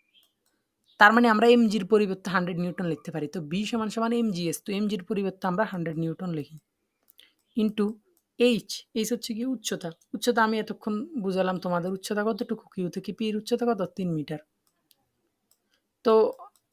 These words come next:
হান্ড্রেড আর থেকে থ্রি ইঞ্চি হয়। তো হয়ে গেল। এখন আমরা পার্থক্য বের করবো দুইটা বিয়োগ দিয়ে, বিভব শক্তি আর কৃত কাজের মধ্যে।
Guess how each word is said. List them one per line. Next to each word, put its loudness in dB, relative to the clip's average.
হান্ড্রেড 4
আর 0
থেকে -2
থ্রি -8
ইঞ্চি -4
হয়। -2
তো -10
হয়ে 8
গেল। 6
এখন 4
আমরা -2
পার্থক্য -4
বের 0
করবো 0
দুইটা -2
বিয়োগ 0
দিয়ে, -6
বিভব -4
শক্তি -10
আর -8
কৃত -6
কাজের -4
মধ্যে। -6